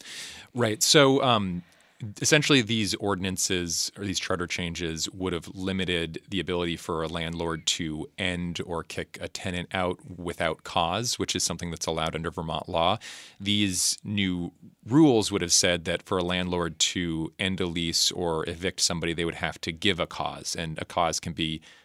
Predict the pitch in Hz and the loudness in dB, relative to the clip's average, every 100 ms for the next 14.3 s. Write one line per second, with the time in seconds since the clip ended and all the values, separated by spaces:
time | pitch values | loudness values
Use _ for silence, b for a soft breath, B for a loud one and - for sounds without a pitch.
0 | _ 85 82 82 82 82 87 82 82 80 | _ -8 -4 -2 -2 -2 -4 -4 -4 -6
1 | 82 92 73 - - - 92 80 - 85 | 0 0 0 -4 -6 -6 -6 -6 -6 -8
2 | 85 85 95 85 71 - - 87 82 78 | -6 -4 -2 -2 0 0 0 -2 -6 -6
3 | 78 - - 80 - 82 82 90 107 113 | -8 -8 -4 -4 -4 -6 -2 2 8 8
4 | 82 87 80 82 85 82 90 82 82 - | 6 -2 -10 -8 -6 0 2 2 0 -2
5 | 85 85 87 80 80 80 85 80 - 80 | 0 0 -2 -4 -6 -6 -6 -8 -8 -8
6 | 78 76 - - - - 85 - 85 80 | -6 -8 -4 0 2 2 0 0 0 -2
7 | 78 76 - 80 76 76 B B B - | -2 -6 -8 -8 -8 -12 B B B -10
8 | 95 80 92 - - 76 76 82 82 78 | -6 -2 -4 -2 -4 -4 -8 -8 -6 -4
9 | 78 73 - - 82 78 73 73 71 73 | -6 -4 -2 -2 -2 -4 -4 -6 -10 -12
10 | 73 73 _ _ _ 147 90 71 78 85 | -14 -18 _ _ _ -12 -10 -10 -4 -2
11 | 78 - 85 82 76 - - 80 80 - | -2 -4 -6 -6 -8 -8 -6 -4 -4 -6
12 | 85 78 67 - - B B B B B | -6 -6 -2 -2 -2 B B B B B
13 | - - 120 110 104 - _ - _ - | 6 8 8 8 4 0 _ -20 _ 2
14 | 104 92 87 | 4 6 2